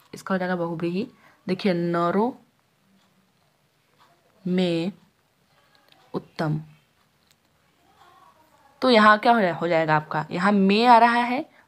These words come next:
साउंड, तो इसका मतलब हमें क्या, म, जो है क-, कारक मिल गया। तो कौन सा कारक है, तत्पुरुष, तो तत्-, ऑप्शन नंबर बी बिल्कुल सही है।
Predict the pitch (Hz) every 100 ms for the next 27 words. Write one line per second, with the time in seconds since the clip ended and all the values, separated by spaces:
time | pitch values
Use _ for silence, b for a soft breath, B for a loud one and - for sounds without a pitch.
0 | - 196 233 254 240 220 - - 214 208
1 | 220 208 196 233 - _ - 208 185 156
2 | - 170 160 165 165 160 180 190 185 175
3 | 170 B B B 196 208 247 240 233 254
4 | 262 208 208 208 208 208 202 208 233 185
5 | - 190 254 - _ _ _ _ 247 254
6 | - 175 - - - - 170 - 196 196
7 | 185 185 170 156 165 165 165